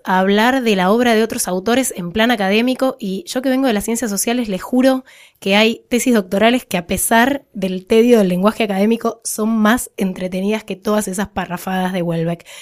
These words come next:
Si quería discutir las posiciones teóricas de autores que nadie conoce, hubiera mejor escrito un ensayo. ¿Para qué ocupar tantas páginas de una novela? Faltan diez páginas para el final y Welbeck sigue citando autores.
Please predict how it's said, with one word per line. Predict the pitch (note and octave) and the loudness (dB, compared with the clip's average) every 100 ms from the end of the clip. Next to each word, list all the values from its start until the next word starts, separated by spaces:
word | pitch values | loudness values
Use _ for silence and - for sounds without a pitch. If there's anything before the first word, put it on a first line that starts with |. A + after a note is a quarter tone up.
| - - | -20 -10
Si | - | -4
quería | A3 D4+ F4 | 4 4 4
discutir | D#4 G#3+ B3 C4+ - | 2 0 2 2 0
las | - F#3+ F#3 | -6 -4 -4
posiciones | - G3 F#3+ - A#3 A#3+ | -4 -6 -4 -2 0 0
teóricas | A3 A3 A3+ G3+ F3 | 0 0 0 -2 -2
de | F3 F3 | -2 -2
autores | F3+ F#3+ G#3+ A3 | -2 -2 -2 -2
que | - F3+ | -4 -4
nadie | F#3 A3 A3+ A3+ G#3 F3+ E3+ E3 | 0 2 4 4 2 2 -4 -6
conoce, | - F#3 A3 B3 B3 - - - - - | -4 0 2 2 0 -2 -20 -20 -16 -2
hubiera | D4 A4 D4 | 0 2 0
mejor | G#3+ F4+ | -2 -4
escrito | G4+ - F4+ F4+ | -6 -4 -6 -2
un | G4 | -4
ensayo. | F#4 F4+ A4+ B4 - G3 G3 | -2 -4 -6 -6 -6 -6 -6
¿Para | G#3+ A3+ | -4 -4
qué | A#3 - G4+ | -6 -6 -4
ocupar | G4 F4 F#4 F#4 | -4 -2 -2 -2
tantas | F#4+ F#4+ F#4+ F#4 | -4 -4 -4 -2
páginas | F#4+ F#4+ F4+ E4 | -4 -2 -2 0
de | F4+ | 0
una | F4 | -2
novela? | F4 G4 E4 | 0 0 0
Faltan | C#4 F#4 G4 F#4 D4 | 2 0 0 -2 2
diez | D4+ A4 - | 2 2 0
páginas | - F#4+ F4+ D4 | -4 -2 0 -2
para | - G#3 | -4 -4
el | G3+ | -4
final | G#3+ G#3+ C4 E4+ E4+ - - | -2 0 2 0 -4 -14 -4
y | B3 | 0
Welbeck | C4 E4 E4+ - | 2 2 0 -4
sigue | - D#4 D#4 F4+ F4+ | -2 2 2 0 -2
citando | - A3 C4+ D4 D4+ D4 - | -6 -4 -2 0 0 -2 -2
autores. | G3+ G3+ F3+ E3+ E3+ - | -4 -2 -4 -4 -8 -10